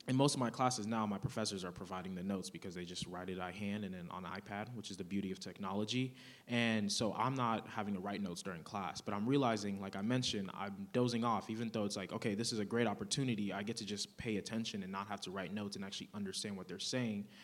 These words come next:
I catch myself, you know, not paying attention the full time like I would like to. But then on the opposite, whenever I do have one class where I have to keep up with the notes that the professor's writing on the board,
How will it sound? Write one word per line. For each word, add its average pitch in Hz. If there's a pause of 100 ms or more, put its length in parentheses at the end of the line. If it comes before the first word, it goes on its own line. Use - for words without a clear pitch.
(120)
I -
catch 104
myself, 92 (380)
you 98
know, 80
not 92
paying 95
attention 90
the 82
full 90
time 85
like 90
I 92
would 90
like 98
to. - (540)
But 120
then 135
on 123
the 98
opposite, 123
whenever 123
I 110
do 139
have 113
one 151
class 101
where 95
I 117
have 120
to -
keep -
up 120
with 98
the -
notes 95
that 95
the -
professor's 92
writing 92
on 90
the 87
board, 117